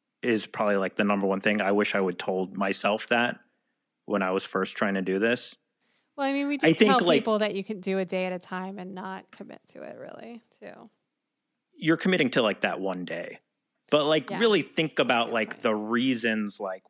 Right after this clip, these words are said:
Speaker 1: why you're doing it, you know?
Speaker 2: Mm-hmm.
Speaker 1: Um, and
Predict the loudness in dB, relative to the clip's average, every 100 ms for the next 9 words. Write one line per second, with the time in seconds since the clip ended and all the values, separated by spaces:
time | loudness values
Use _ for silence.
0 | -6 -4 -2 -4 -8 -16 -20 -14 -14 -14
1 | -20 -20 _ -8 -4 -2 -2 -4 _ _
2 | -12 -8 -6 -2 -2 0 -2 -4 _ -6
3 | -2 0 0 -2 -4